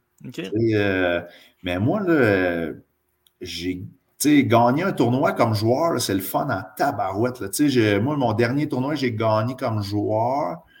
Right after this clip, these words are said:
Speaker 1: Mhm.
Speaker 2: Euh, c'est Midget trois à l'époque, là, on avait gagné, là, moi, je jouais pour les Cantonniers de Magog, puis, euh,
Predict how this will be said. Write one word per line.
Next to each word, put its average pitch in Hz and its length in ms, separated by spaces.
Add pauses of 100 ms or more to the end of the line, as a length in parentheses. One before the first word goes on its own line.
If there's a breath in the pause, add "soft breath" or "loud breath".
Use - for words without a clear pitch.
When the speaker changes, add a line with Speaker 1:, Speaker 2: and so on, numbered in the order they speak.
(240 loud breath)
Speaker 1:
Mhm. 127 240 (180)
Speaker 2:
Euh, 92 540
c'est 95 320
Midget 113 380
trois 127 380
à - 40
l'époque, 135 400
là, 127 280
on 107 60
avait 101 200
gagné, 107 540
là, 117 120
moi, 113 100
je 107 60
jouais 120 100
pour 117 80
les 107 80
Cantonniers 110 320
de 113 60
Magog, 113 420
puis, 98 320
euh, 95 320